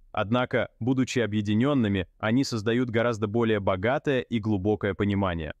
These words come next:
Фрактальный метод концентрации количества, примененный к геохимическим данным, позволил нам выделить различные геохимические популяции в пределах месторождения.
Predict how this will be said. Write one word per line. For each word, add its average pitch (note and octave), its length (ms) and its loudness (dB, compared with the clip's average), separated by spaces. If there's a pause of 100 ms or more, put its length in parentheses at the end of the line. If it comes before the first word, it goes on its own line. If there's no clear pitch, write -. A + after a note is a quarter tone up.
(220)
Фрактальный B2 600 0
метод A#2+ 380 0
концентрации A2 800 -2
количества, G2+ 680 -2 (100)
примененный A#2 680 4
к - 120 -16
геохимическим G#2+ 1000 0
данным, A2+ 480 0
позволил A2+ 500 0
нам A2 280 0
выделить A2 560 -2
различные A2 680 -2
геохимические G#2 920 -2
популяции G2+ 680 -2
в - 100 -12
пределах F#2 480 -2
месторождения. G2 880 -2